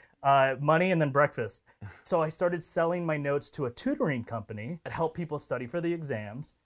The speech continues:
Speaker 1: Uh, so they would sell, like, my notes, and I was being, I was a published writer all of a
Speaker 2: <laughs>
Speaker 1: sudden,
Speaker 2: Yeah.
Speaker 1: and I was so excited about this. Uh, it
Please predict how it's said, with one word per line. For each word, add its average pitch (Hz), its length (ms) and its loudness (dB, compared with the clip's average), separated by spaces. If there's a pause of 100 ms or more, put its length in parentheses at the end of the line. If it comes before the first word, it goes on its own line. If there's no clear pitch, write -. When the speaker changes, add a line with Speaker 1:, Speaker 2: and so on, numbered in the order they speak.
(260)
Speaker 1:
Uh, 131 180 2
so 147 260 4
they 139 220 6
would 143 460 4
sell, 147 480 6
like, 139 200 4
my 143 140 0
notes, 151 320 4
and 156 80 6
I 151 40 6
was 147 120 0
being, 170 240 0
I 139 80 8
was 165 140 6
a 170 40 4
published 185 460 8
writer 147 400 6
all 139 220 4
of 151 100 0
a 156 80 2
Speaker 2:
<laughs> - 120 2
Speaker 1:
sudden, 147 320 8
Speaker 2:
Yeah. 139 280 10
Speaker 1:
and 170 100 6
I 165 40 12
was 160 180 8
so 185 200 12
excited 151 440 6
about 143 240 4
this. 156 240 4 (280)
Uh, 156 220 8
it 160 200 0